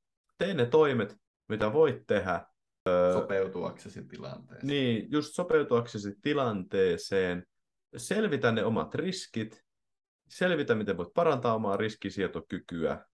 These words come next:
Speaker 1: ja sit meet sillä eteenpäin. Ei oo oikeita toimenpiteitä, ei oo vääriä toimenpiteitä, ei oo oikeita vastauksia. Kukaan ei osaa antaa niitä oikeita vastauksia. Meidän jokaisen elämä on erilainen,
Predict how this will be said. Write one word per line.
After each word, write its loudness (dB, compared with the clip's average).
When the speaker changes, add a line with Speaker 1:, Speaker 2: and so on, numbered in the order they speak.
Speaker 1:
ja -2
sit -8
meet -4
sillä 0
eteenpäin. -2
Ei 8
oo 6
oikeita 0
toimenpiteitä, 0
ei 4
oo 4
vääriä 4
toimenpiteitä, -2
ei 2
oo 2
oikeita 0
vastauksia. -2
Kukaan -6
ei -2
osaa 0
antaa 0
niitä -2
oikeita -2
vastauksia. -6
Meidän 0
jokaisen -4
elämä 0
on -2
erilainen, -2